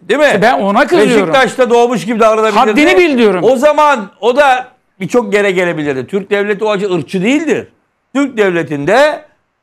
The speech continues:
Speaker 1: asimile olan her yere gelir.
Speaker 2: Ya şimdi ne mutlu,
Speaker 1: Asimile olan her yere gelir.
Speaker 2: "Ne mutlu Türk'üm" diyeneyi söyleyen, yani Atatürk'ün söylediği "Ne mutlu Türk'üm" diyene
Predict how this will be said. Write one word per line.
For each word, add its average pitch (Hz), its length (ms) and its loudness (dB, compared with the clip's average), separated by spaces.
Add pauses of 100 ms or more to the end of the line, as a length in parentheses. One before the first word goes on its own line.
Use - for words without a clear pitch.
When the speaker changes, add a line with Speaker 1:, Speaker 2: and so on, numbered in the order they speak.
(640)
Speaker 1:
asimile 254 540 0
olan 285 320 2
her 330 160 2
yere 294 220 2
gelir. 294 300 -2 (380)
Speaker 2:
Ya 220 360 0
şimdi 269 260 0
ne 240 80 2
mutlu, 339 160 2
Speaker 1:
Asimile 302 380 2
olan 302 120 4
her 330 160 4
yere 311 240 2
gelir. 320 120 0
Speaker 2:
"Ne 294 100 2
mutlu 311 320 0
Türk'üm" 208 540 -2
diyeneyi 220 560 2
söyleyen, 190 520 0
yani 165 160 0
Atatürk'ün 220 680 0
söylediği 156 440 -2
"Ne 240 80 2
mutlu 233 260 0
Türk'üm" 226 260 -2
diyene 214 280 0